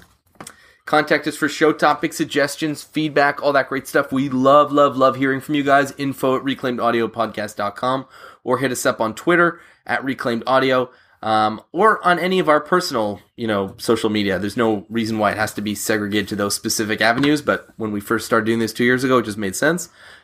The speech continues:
But you guys know how to reach us, so, um, and on iTunes, leave us those reviews. We love getting them. They're super important, getting, uh, people to listen to the podcast, and that's, <laughs> I mean, I think that's what we're trying to do here, right?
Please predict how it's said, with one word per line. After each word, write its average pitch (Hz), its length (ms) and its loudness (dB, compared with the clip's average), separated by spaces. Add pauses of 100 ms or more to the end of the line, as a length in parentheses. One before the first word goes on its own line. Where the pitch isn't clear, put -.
(100)
But 110 300 2
you 120 140 -4
guys 107 180 2
know 110 100 -2
how 104 100 -2
to 95 60 -4
reach 101 200 -4
us, 113 140 -2
so, 101 260 -2 (480)
um, 113 480 2
and 123 140 0
on 120 220 4
iTunes, 156 680 2
leave 147 160 2
us 120 140 0
those 98 260 -8
reviews. 139 560 2
We 131 140 -10
love 120 180 0
getting 131 220 0
them. 139 160 2
They're 127 100 2
super 143 320 0
important, 135 480 -2
getting, 120 320 -2
uh, 113 160 0
people 117 280 -4
to 117 40 0
listen 113 220 -6
to 110 60 -4
the 104 40 -6
podcast, 151 580 0
and 117 80 -6
that's, 143 360 -2
<laughs> - 20 -8
I 127 100 -2 (120)
mean, 185 180 -2 (400)
I - 60 -18
think 339 120 -2
that's 165 140 -2
what 147 80 0
we're 123 80 -2
trying 123 200 0
to 117 60 0
do 160 120 4
here, 107 180 -2
right? 127 220 -4